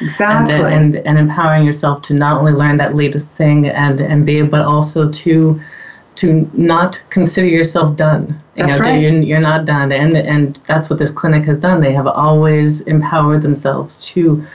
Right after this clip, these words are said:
Speaker 2: move forward. And, um, and the latest things that have become of a worldwide representation for you.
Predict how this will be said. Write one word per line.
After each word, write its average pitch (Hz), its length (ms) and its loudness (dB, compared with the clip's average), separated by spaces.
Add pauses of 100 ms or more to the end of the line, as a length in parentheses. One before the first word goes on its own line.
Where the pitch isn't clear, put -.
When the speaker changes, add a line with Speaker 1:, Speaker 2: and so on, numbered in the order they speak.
(160)
Speaker 2:
move 151 180 2
forward. 139 520 0
And, 139 360 -2
um, 139 300 0
and 156 260 2
the 151 100 0
latest 151 320 0
things 156 420 0
that 147 180 -2
have 156 200 0
become 165 500 0
of 139 140 0
a 151 60 0
worldwide 147 880 0 (320)
representation 151 840 0
for 135 300 -2
you. 127 260 -2